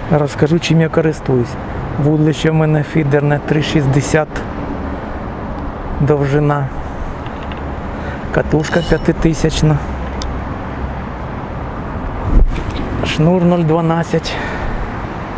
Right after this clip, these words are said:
Таку снасть використовую.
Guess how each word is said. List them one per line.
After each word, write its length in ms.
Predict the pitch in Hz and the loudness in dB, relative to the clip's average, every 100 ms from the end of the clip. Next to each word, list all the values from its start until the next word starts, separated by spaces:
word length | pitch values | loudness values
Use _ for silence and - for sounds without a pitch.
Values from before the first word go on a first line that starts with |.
| - - - - - - - | -6 -8 -8 -10 -8 -8 -4
Таку 320 | 151 - 160 147 - - - | -2 0 -2 -2 -6 -6 0
снасть 340 | 151 143 - | 2 2 0
використовую. 800 | 135 - 139 131 - 135 131 135 | 0 2 0 0 0 2 2 2